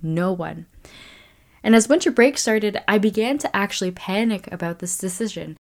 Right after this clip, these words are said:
How could I go to a conference for Catholic young adults when I myself didn't really know if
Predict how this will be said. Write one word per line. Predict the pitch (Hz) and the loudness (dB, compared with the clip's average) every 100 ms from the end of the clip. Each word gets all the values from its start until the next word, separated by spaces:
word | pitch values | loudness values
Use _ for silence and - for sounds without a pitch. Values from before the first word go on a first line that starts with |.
| _ _ - | _ _ -4
How | 240 | -2
could | 262 311 | 0 0
I | 247 | 2
go | 233 226 | 2 0
to | 220 226 196 | -2 -4 -2
a | 180 | -4
conference | - 247 277 254 180 165 175 - _ | -4 0 0 0 -4 -4 -8 -12 _
for | - 180 | -6 -4
Catholic | 180 - 233 240 233 208 - - | -4 -4 -2 -2 -2 -4 -6 -6
young | 190 185 | -4 -2
adults | 175 160 - - - _ | -4 -6 -8 -10 -12 _
when | - 208 | 2 4
I | 220 | 4
myself | 247 262 247 220 | 2 0 0 -2
didn't | - 196 196 | -4 -8 -6
really | 190 185 | -4 -4
know | 170 170 180 165 160 - | -4 -2 -2 -2 -4 -8
if | 160 - | -10 -10